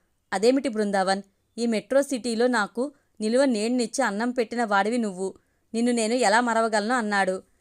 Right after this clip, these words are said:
"సెంటిమెంట్లు పక్కన పెట్టు. ప్రేమ, స్నేహం,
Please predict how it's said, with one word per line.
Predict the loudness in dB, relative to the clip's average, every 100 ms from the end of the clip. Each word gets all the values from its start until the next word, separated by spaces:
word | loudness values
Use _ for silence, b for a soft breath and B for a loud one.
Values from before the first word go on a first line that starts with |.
| _ -4
"సెంటిమెంట్లు | -2 -2 -2 -2 0
పక్కన | -2 -2 -2 -2
పెట్టు. | 0 -4 -4 -10 -12 _ _
ప్రేమ, | -2 0 2 0
స్నేహం, | -2 -4 -2 -2